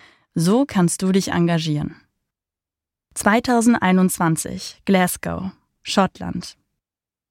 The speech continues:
An einem grauen Novembertag laufe ich mit einer kleinen Gruppe junger Journalistinnen und Journalisten auf das Gelände der U-N-Klimakonferenz.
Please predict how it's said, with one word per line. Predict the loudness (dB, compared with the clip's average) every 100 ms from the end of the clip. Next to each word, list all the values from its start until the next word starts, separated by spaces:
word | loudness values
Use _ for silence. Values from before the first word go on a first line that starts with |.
| _ _ _ _
An | 0 2
einem | 4 4 2
grauen | 2 2 4
Novembertag | 4 4 4 2 0 -2 -2 -2 -2
laufe | 0 0 0
ich | 0 0
mit | 0
einer | 2 2 0 -2
kleinen | 0 2 4 4
Gruppe | 2 -4 -4 -6
junger | -2 0 2 2
Journalistinnen | -2 2 2 2 -2 -2 0 2 0
und | 0 2 2
Journalisten | 2 2 2 0 -2 -4 -2 -2
auf | -2 -8 -4
das | -4 -4 -2
Gelände | 0 4 4 4 2
der | 2 0 -2
U-N-Klimakonferenz. | 0 2 2 2 2 2 -2 -6 -6 -10 -10 -10 -14